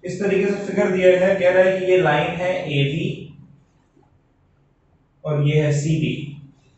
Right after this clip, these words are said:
दो लाइन एबी सीबी एक दूसरे को इंटरसेक्ट कर रहे हैं O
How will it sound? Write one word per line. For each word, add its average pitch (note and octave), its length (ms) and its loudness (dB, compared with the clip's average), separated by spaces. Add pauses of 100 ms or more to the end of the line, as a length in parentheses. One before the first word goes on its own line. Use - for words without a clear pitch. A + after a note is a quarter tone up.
(380)
दो F3 340 2
लाइन F3+ 320 2
एबी D#3 440 0
सीबी D#3+ 380 -2 (160)
एक D3+ 160 -2
दूसरे E3 280 -2
को E3+ 120 -2
इंटरसेक्ट D#3 520 -2
कर D3+ 120 0
रहे D3 220 0
हैं - 260 -6 (140)
O C#3+ 200 0